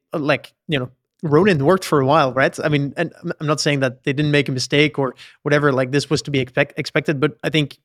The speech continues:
you know, blockchain, blockchaining is hard. Building a blockchain is hard. Building a bridge is also hard.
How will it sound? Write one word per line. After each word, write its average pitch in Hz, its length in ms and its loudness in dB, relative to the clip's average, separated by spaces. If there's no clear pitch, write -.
you 151 60 -2
know, 127 180 -4
blockchain, 160 560 0
blockchaining 175 520 2
is 156 100 0
hard. 156 300 2
Building 156 240 0
a 151 60 0
blockchain 151 300 0
is 147 120 0
hard. 143 280 0
Building 185 220 2
a 165 40 0
bridge 156 400 0
is 156 80 -4
also 143 220 -4
hard. 135 280 0